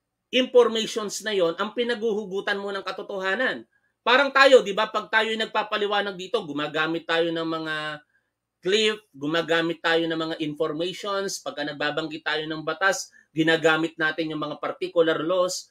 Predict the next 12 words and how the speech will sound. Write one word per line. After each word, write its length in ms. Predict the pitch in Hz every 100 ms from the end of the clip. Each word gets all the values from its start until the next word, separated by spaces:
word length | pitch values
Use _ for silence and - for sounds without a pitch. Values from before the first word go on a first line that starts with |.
| _
ganun 400 | - 196 233 233
din 200 | 208 214 180
dito. 400 | 147 160 170 - _ _ _ _ _ _
Okay? 480 | 135 147 185 220 214 _ -
Wala 520 | 175 220 247 254 233
akong 240 | - 233
nakikitang 920 | 220 214 214 - 214 - 208 202 202 - _ _ _
misrepresentation 1400 | 160 233 - 214 220 196 185 202 185 208 208 185 196 185
sa 160 | 185
sinabi 680 | - 175 185 190 165 170 160
o 120 | - 175
sa 400 | 202 185 180